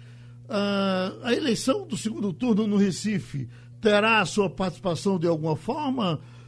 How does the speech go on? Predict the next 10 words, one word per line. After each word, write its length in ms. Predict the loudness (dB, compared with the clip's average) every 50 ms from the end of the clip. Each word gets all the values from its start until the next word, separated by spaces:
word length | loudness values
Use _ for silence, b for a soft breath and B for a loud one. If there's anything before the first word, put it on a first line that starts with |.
| B B B
eh, 280 | 0 2 4 4 2 2 0
deputado 400 | -4 -4 -2 0 0 0 2 2
João 200 | 0 0 0 0
Paulo, 340 | 0 2 2 2 4 4 4
ou 100 | 2 2
o 60 | 0
senhor 600 | 2 6 8 8 8 8 4 0 -6 -8 -4 0
vai 160 | 2 2 2
sair 220 | 4 2 2 2
disso? 500 | 2 0 -2 -2 -2 -4 -8 -12 -14 -16